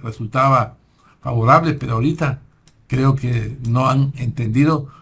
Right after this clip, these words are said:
de que es un cambio y ese cambio se llama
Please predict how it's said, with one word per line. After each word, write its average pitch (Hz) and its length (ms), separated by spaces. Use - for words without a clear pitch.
de 120 240
que 123 460
es 131 200
un 139 120
cambio 123 500
y 117 140
ese 120 160
cambio 113 260
se 117 100
llama 110 380